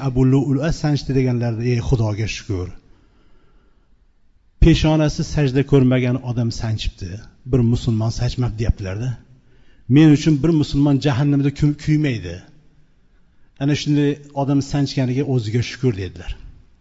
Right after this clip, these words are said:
Hazrat Umarni uylariga olib keldilar, yotqizdilar. Boshlariga yostiq qo'ygandilar.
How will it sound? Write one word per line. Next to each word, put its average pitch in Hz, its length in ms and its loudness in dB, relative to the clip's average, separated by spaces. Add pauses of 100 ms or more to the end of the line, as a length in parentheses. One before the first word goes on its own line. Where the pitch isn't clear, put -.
(1200)
Hazrat 147 420 0
Umarni 151 420 4
uylariga 139 380 0
olib 139 160 -2
keldilar, 139 300 -2
yotqizdilar. 123 680 -2 (1160)
Boshlariga 147 580 2
yostiq - 240 -2
qo'ygandilar. 127 560 0